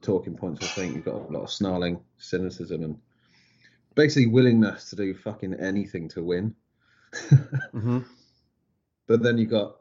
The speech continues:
Speaker 1: and also you got Ronaldo's, you know, non-stop emotion. Um, you've got the Portugal team that's just come off a fantastic European Championship win
Speaker 2: Mm-hmm.
Speaker 1: only a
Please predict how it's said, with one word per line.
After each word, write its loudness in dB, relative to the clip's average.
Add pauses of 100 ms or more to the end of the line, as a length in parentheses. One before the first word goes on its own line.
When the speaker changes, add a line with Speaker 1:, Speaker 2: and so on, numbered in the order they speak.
(340)
Speaker 1:
and -2
also -2
you -2
got -4
Ronaldo's, -4
you -8
know, -6
non-stop -6
emotion. -6 (2250)
Um, -4 (1800)
you've -2
got 6
the -8
Portugal -6
team -2
that's -8 (100)
just -16
come -8
off -8
a -8 (200)
fantastic -10
European -6
Championship -6
win -4 (220)
Speaker 2:
Mm-hmm. -6
Speaker 1:
only 4
a 0